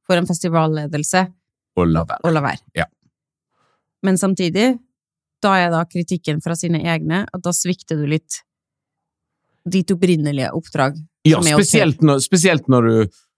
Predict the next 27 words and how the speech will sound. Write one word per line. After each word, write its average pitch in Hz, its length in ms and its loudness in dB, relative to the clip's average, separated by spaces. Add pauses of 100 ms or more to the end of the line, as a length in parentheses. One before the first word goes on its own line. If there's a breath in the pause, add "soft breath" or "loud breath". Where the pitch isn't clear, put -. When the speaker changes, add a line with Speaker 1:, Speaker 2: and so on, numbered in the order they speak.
(180)
Speaker 2:
når 127 300 4
du 127 120 2
da 139 240 4
har 123 160 0
vært 127 260 -6
der 104 140 4
ute 110 180 -2
og - 60 -4
erklært 120 440 -4 (140)
at, 95 160 -4 (480)
erklært 113 400 -2
veldig 113 360 2
tydelig 101 480 2 (540)
politisk 110 480 0
støtte - 560 -2 (140)
til, 87 540 0 (320)
ja, 117 100 2
som 117 180 2
nevnt 90 260 2
da, 98 140 2
Speaker 1:
Mm. 78 220 -2
Speaker 2:
Ukraina 82 460 0 (100)
og, 80 600 -2
Speaker 1:
Mm. - 80 -12
Speaker 2:
og 85 120 -2
denne 87 220 0
i-, 76 200 -6